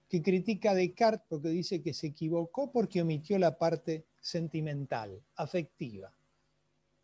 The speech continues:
No solo no leyó las meditaciones metafísicas, sino que no sabe que Descartes tenía un tratado de las pasiones.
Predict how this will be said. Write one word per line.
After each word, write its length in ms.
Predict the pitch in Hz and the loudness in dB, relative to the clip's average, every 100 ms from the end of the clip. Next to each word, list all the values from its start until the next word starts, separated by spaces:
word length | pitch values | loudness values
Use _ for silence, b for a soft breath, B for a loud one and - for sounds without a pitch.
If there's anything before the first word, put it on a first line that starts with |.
| _ _ - | _ _ -2
No 140 | 160 | 0
solo 320 | 156 226 165 | 4 4 4
no 140 | 147 151 | 2 0
leyó 280 | 151 165 185 | 2 6 6
las 160 | 143 | 6
meditaciones 560 | 139 139 143 147 185 156 | 2 0 0 2 2 2
metafísicas, 840 | 160 208 185 247 180 202 185 190 | 2 2 2 0 2 0 2 2
sino 240 | 180 175 190 | 2 0 0
que 120 | 185 | 0
no 120 | 185 | 0
sabe 400 | 151 165 175 165 | 0 2 2 2
que 80 | 185 | 2
Descartes 480 | 190 190 165 160 - | 2 2 0 0 0
tenía 240 | 156 160 | -2 -2
un 80 | 170 | 0
tratado 500 | 151 147 151 147 127 | 0 2 4 4 4
de 80 | 123 | 0
las 140 | 123 | -2
pasiones. 840 | - 117 - 107 92 _ - - | -6 -10 -8 -12 -14 _ -20 -20